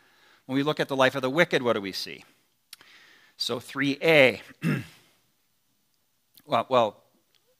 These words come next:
on line three, it says, "Observe instability, inevitable destruction, exit from the worshiping faith community." So three A, they have,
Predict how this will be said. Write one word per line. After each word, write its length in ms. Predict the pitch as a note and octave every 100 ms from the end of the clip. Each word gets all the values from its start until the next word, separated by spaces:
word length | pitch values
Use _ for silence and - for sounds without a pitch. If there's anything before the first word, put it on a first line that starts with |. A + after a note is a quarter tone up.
| -
on 220 | A2 G#2
line 220 | G#2 G2+ F#2
three, 220 | C3 G#2+
it 80 | -
says, 200 | G2+ G2
"Observe 400 | G2 G#2 G2 -
instability, 680 | A#2 - G2+ G2+ G2 F#2 - -
inevitable 400 | G#2 G2+ F#2+ F#2
destruction, 540 | F#2 - F2 - E2+
exit 320 | F#2 F#2+ - -
from 140 | E2+
the 80 | E2+
worshiping 360 | E2 - -
faith 240 | E2 - _
community." 280 | - - _ _ _ _ _ _ -
So 140 | B2
three 320 | - C#3+ C3+
A, 300 | C3+ G#2+ F2+ _ _ _ _ _ _
they 140 | B2
have, 260 | B2+ G#2+